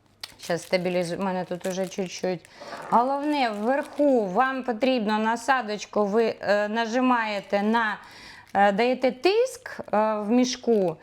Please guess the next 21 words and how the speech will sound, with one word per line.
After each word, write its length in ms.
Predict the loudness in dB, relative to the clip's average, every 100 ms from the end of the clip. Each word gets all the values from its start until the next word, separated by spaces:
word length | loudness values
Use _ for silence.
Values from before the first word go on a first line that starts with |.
| -18 -20 -14
щоб 280 | 2 4
воно, 320 | 4 2 0 -2 0
е, 220 | 2 2
маса 440 | 2 0 -2 -4
сама 480 | 0 0 2 2 0
вилізла 800 | -2 0 2 2 2 0 2 0
і 180 | 0 -2
вона 380 | 0 0 0 0
ляже, 720 | 0 0 0 -2 -2 0 0 0
а 140 | 0
ви 260 | 2 0 2
ось 220 | -2 2
так 220 | 2 2
от 240 | -2 -4 -2
потрошечку 800 | 0 2 0 0 -4 -4 0 2
її 280 | 2 2 0
с-, 180 | -4 -2
е, 640 | -2 0 -2 -2 -4 -6 -6
викладаєте 1120 | -2 -2 2 0 2 0 0 -2 -6 -4 -4
вже. 340 | -4 -4 -6 -6 -16 _ _ _ _ _ _ -20 -20 -20 _
І, 120 | -4